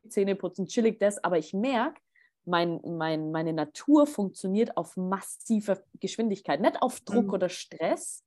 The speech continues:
Speaker 2: Mhm.
Speaker 1: Okay, Druck ein bisschen, aber Stress auf gar keinen Fall. Aber wenn alles so perfekt ineinander greift, sprich, wenn ich einfach absolut auch keine Zeit mehr hab zum Frühstücken, sondern wenn ich eine Banane zwischendrin essen muss, weil
Speaker 2: Ja.
Speaker 1: es einfach nicht anders geht,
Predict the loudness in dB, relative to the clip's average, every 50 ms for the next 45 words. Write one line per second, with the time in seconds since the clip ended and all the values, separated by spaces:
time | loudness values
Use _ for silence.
0 | _ _ _ 2 4 8 10 10 10 10 8 8 6 6 4 0 0 0 -4 -4
1 | -2 -2 -2 0 0 0 0 0 -2 _ _ _ _ _ _ _ _ 2 4 6
2 | 6 6 6 4 2 -2 -14 -10 -4 0 0 2 2 0 -2 -2 0 0 0 0
3 | 0 -2 -4 -4 -2 0 2 4 4 2 0 -4 _ _ _ -4 0 2 4 4
4 | 4 4 2 2 2 4 4 6 4 2 2 0 0 2 4 4 2 2 -4 _
5 | _ _ _ _ _ -10 -6 -4 -4 -4 -4 -8 -8 -2 0 0 0 0 -2 -4
6 | -2 -2 0 0 -2 -2 0 2 4 4 4 4 0 -4 -6 -4 -2 -4 -4 -6
7 | -10 -16 -8 0 2 2 2 2 0 -6 _ _ _ _ _ 2 4 4 2 2
8 | 2 4 4 4 4 2 0 -4 -4 -4 -4 -4 -4 -2 -2 0 0 0 -2 -2
9 | -2 -2 -2 -2 -2 -2 -4 -2 -2 -2 0 0 -2 -2 -2 -4 -4 -4 -6 -8
10 | -6 -4 -4 -4 -4 -4 -4 -6 -6 -4 -2 0 0 0 2 0 0 -2 -2 -4
11 | -4 -2 0 0 0 0 -2 -2 -2 -2 -4 -4 -4 -6 -6 -6 -8 -6 -4 -4
12 | -4 -4 -4 -6 -6 -6 -10 -10 -8 -6 -2 0 0 0 0 -2 -8 -14 -16 -20
13 | _ _ _ _ _ _ _ -4 2 4 6 6 6 4 2 -2 -2 -2 -2 -2
14 | -2 -4 -4 -4 -2 -2 -2 -2 -2 -2 0 2 2 2 2 -2